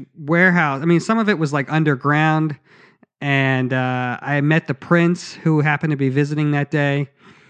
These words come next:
who rarely gives interviews. And I, I think a few years ago, he may have been arrested, or maybe his,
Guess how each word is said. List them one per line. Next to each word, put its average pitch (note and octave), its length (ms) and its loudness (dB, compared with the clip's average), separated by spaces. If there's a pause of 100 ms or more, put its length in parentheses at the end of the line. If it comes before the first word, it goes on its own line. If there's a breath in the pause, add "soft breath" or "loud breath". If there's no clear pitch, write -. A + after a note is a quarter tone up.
(160 soft breath)
who D#3 80 0
rarely E3 360 4
gives C#3+ 220 -2
interviews. C#3 360 2
And D3 100 0
I, D3 140 -4
I C#3 80 -4
think F#3+ 420 -2 (140)
a D3+ 40 -6
few E3+ 180 -2
years D#3 280 2
ago, C#3 180 0
he C3 120 2
may C#3 120 0
have D3+ 120 -2
been B2 120 -2
arrested, B2+ 440 -2
or A2 180 -2
maybe C3 260 0
his, B2 360 -4